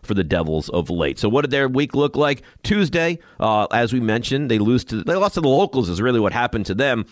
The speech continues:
Uh, two one to the Islanders. They didn't score for fifty-nine plus minutes in this one. Miles Wood finally lights the lamp with about fourteen seconds left to avoid the shutout, but it's a two one loss, uh, at the hands of the Islanders. And then on Thursday,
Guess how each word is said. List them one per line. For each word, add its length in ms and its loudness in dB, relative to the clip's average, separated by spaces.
Uh, 180 0
two 160 -2
one 280 2
to 80 -2
the 100 0
Islanders. 420 2
They 140 0
didn't 180 -2
score 300 0
for 220 0
fifty-nine 580 0
plus 380 -2
minutes 280 0
in 120 -2
this 200 -2
one. 240 0
Miles 480 0
Wood 260 2
finally 380 0
lights 300 0
the 120 0
lamp 320 0
with 120 -6
about 180 -2
fourteen 480 -2
seconds 460 -2
left 260 0
to 100 0
avoid 280 0
the 80 -2
shutout, 400 0
but 80 0
it's 100 -4
a 60 -6
two 140 -2
one 160 0
loss, 360 0
uh, 160 0
at 140 0
the 80 0
hands 560 -2
of 240 -2
the 120 0
Islanders. 720 2
And 140 0
then 260 0
on 220 -2
Thursday, 800 -2